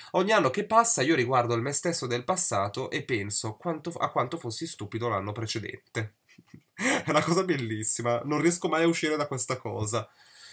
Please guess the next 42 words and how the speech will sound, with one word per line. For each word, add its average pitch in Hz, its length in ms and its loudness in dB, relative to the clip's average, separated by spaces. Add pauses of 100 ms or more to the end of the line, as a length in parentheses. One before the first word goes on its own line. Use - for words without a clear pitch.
(140)
Nessuno 196 720 6
deve 135 360 4
assolutamente 139 840 0
mai 135 220 2
provare 127 320 0
a 120 60 0
chiedermi: 127 540 -4
"Cosa 139 300 -2
fai 139 180 2
a 131 60 0
Ferragosto? 110 800 -4
Cosa 165 260 -2
fai 110 140 2
a 101 80 2
Capodanno?", 104 880 -4
perché 117 240 -6
finisce 104 380 -2
male. 92 460 -4 (640)
Quando 233 320 10
avevo 143 220 4
un 135 120 0
te-, 131 120 0
il 127 220 -2
telefonino 127 600 0
vecchio, 113 520 -2
quello 120 240 2
che 117 80 -4
ho - 20 -4
tenuto 117 340 -4
fino 113 200 -4
a - 20 -6
due 110 120 -4
anni 110 120 -2
e 107 40 -2
mezzo 107 280 -4
fa, 110 360 0
che - 100 -6
era 110 120 -2
un 110 60 -2
Nokia 120 260 -2
trentatré 113 440 -4
dieci, 107 480 -6